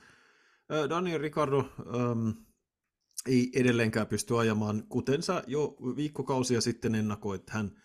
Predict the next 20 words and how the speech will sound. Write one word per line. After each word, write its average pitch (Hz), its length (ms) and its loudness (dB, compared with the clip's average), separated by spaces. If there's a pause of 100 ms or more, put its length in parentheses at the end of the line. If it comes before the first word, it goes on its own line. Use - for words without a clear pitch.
(320)
tähtää 117 460 0
ja 107 80 -2
hänen 110 220 0
paluunsa 110 420 0
tapahtuu 107 600 -4
triumfa-, 110 640 -2 (240)
triumfanttiin 117 800 2
tyyliin, 107 540 6 (400)
todennäköisesti 120 720 2
härän 117 400 2
tai 113 260 0
hevosen 107 580 0 (640)
tai, 107 360 0 (100)
tai 104 200 -2
tota, 107 340 -4
jonkin 113 480 0
muun 113 260 0
vastaavan 104 560 -2
selässä 101 600 -2 (380)
Texasissa, 104 720 -2